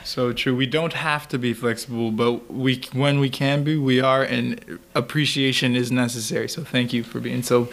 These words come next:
flexible with my, uh, quote unquote entrepreneurial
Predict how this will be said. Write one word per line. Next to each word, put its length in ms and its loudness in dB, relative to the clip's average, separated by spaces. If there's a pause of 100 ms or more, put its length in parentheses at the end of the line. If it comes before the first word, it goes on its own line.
(320)
flexible 680 0
with 140 -2
my, 360 2
uh, 440 0 (220)
quote 200 2
unquote 380 0
entrepreneurial 920 0